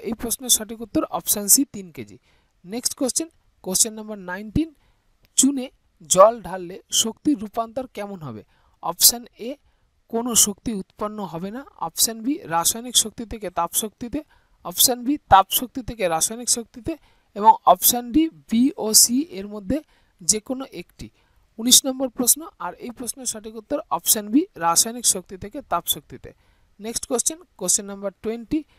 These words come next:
সার্বজনীন মহাকর্ষ সূত্রের প্রবর্তক কে? অপশন এ কেপলার, অপশন বি গ্যালিলিও, অপশন সি নিউটন এবং অপশন ডি কোপার্নিকাস। কুড়ি নম্বর প্রশ্ন, আর এই প্রশ্নের সঠিক উত্তর অপশন সি নিউটন।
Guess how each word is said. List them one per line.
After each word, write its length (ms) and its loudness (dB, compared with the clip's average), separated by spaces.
সার্বজনীন 720 -2
মহাকর্ষ 380 -2
সূত্রের 380 0
প্রবর্তক 480 -2
কে? 100 -16
অপশন 340 2
এ 20 -4
কেপলার, 380 -4
অপশন 260 -2
বি 80 -8
গ্যালিলিও, 380 -4
অপশন 360 -2
সি 80 4
নিউটন 300 2
এবং 180 -4
অপশন 300 -4
ডি 80 -4
কোপার্নিকাস। 540 -6
কুড়ি 220 -2
নম্বর 300 4
প্রশ্ন, 240 4
আর 80 -4
এই 140 -6
প্রশ্নের 360 -4
সঠিক 300 -8
উত্তর 160 -2
অপশন 260 -4
সি 100 6
নিউটন। 320 -14